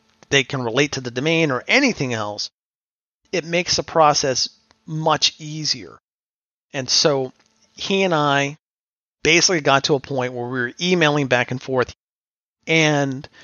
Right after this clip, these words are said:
he did have an initial stance where it sounded like your one example, like he was like, "Oh, I'm gonna make a boatload of money off this domain." And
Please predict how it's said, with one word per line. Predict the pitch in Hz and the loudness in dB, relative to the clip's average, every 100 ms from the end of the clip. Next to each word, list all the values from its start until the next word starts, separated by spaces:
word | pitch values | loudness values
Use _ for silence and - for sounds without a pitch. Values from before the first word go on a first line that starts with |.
| - - - - | -20 -20 -20 -10
he | 185 | -6
did | 160 190 180 | 2 2 4
have | 175 | 2
an | 160 | 2
initial | 156 156 - 120 | 0 0 -2 0
stance | - 165 143 139 - | 2 2 0 0 -4
where | 139 131 | -4 -4
it | 127 | -2
sounded | 165 135 135 | 2 2 0
like | 120 117 113 - | -2 -2 -4 -6
your | 123 | -6
one | 127 160 | -2 -2
example, | 143 113 113 131 120 | -2 -4 -4 -6 -2
like | 117 117 | -2 -2
he | 156 | -4
was | 139 | -2
like, | 120 | 2
"Oh, | 160 226 | 4 4
I'm | |
gonna | 214 | 2
make | 196 254 233 _ _ - - | 0 -2 -4 _ _ -14 -8
a | 113 107 - _ | -6 -8 -14 _
boatload | 277 311 277 311 | 2 2 0 0
of | 320 | 2
money | 294 196 | 2 4
off | 151 226 | 0 0
this | 135 117 | -2 -4
domain." | - 127 135 143 127 _ _ _ _ _ - | -4 -2 -2 -2 -4 _ _ _ _ _ -6
And | 175 170 | -2 -2